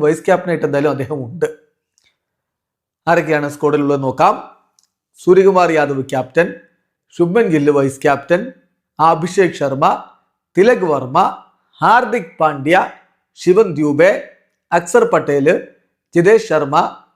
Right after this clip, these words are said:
സഞ്ജു സാംസൺ, ജസ്പ്രീത് ബുംറ, വരുൺ ചക്രവർത്തി, അർഷ്ദീപ് സിംഗ്, കുൽദീപ് യാദവ്, ഹർഷിത് റാണ, വാഷിംഗ്ടൺ സുന്ദർ. ഇതാണ് സ്ക്വാഡ്. ഒപ്പം വളരെ കൃത്യമായിട്ട് പറയുന്നു, subject to fitness clearance from ബി സി സി ഐ സി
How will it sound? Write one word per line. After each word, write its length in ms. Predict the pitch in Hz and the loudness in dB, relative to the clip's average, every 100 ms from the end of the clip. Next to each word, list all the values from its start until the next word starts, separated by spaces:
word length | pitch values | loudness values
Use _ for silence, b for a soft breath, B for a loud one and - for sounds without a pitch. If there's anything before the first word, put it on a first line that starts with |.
| _ _ - | _ _ -2
സഞ്ജു 420 | 185 240 220 233 226 | -2 -2 -2 -2 0
സാംസൺ, 480 | 175 160 143 175 185 208 - _ _ _ _ 139 | -2 -2 -2 -2 -2 -4 -14 _ _ _ _ -2
ജസ്പ്രീത് 540 | 175 202 - 190 156 | 0 0 2 2 2
ബുംറ, 260 | 151 143 165 214 - - _ _ 143 | 0 0 0 0 -4 -18 _ _ -2
വരുൺ 240 | 175 220 214 | 2 2 -2
ചക്രവർത്തി, 560 | 175 - 147 139 - 208 285 - _ _ _ 175 | -4 -2 -2 -2 -2 -2 -4 -10 _ _ _ 0
അർഷ്ദീപ് 440 | 180 208 247 196 - | 0 -2 -4 -4 -6
സിംഗ്, 280 | 156 151 180 180 - | -6 -4 -6 -6 -2
കുൽദീപ് 460 | 190 190 240 240 208 | 0 2 2 2 4
യാദവ്, 360 | 160 147 139 175 - _ _ _ | 2 0 -2 -4 -6 _ _ _
ഹർഷിത് 400 | 185 202 - 220 175 | 0 0 -4 0 0
റാണ, 200 | 147 151 - - _ _ _ - | 2 0 -2 -4 _ _ _ -2
വാഷിംഗ്ടൺ 480 | 147 190 170 147 147 139 | 0 0 -2 -6 -6 -6
സുന്ദർ. 260 | 147 147 139 - | -4 -2 -2 -2
ഇതാണ് 220 | 147 147 143 | -2 -2 -4
സ്ക്വാഡ്. 280 | - 139 147 165 | -6 -2 0 0
ഒപ്പം 160 | 160 147 | 0 -2
വളരെ 180 | 160 202 | 0 0
കൃത്യമായിട്ട് 420 | 180 185 175 156 147 | 0 0 0 2 0
പറയുന്നു, 220 | 139 156 175 | 0 -4 -2
subject 300 | 143 151 160 | -2 -2 -6
to 60 | 151 143 | -8 -8
fitness 280 | 165 190 180 | -6 -6 -4
clearance 320 | 170 165 185 185 | -2 0 -2 -4
from 140 | 160 147 | -4 -2
ബി 60 | 143 | -4
സി 60 | 139 | -2
സി 80 | 151 160 | 2 2
ഐ 40 | - b b b _ | 0 b b b _
സി 100 | - | 0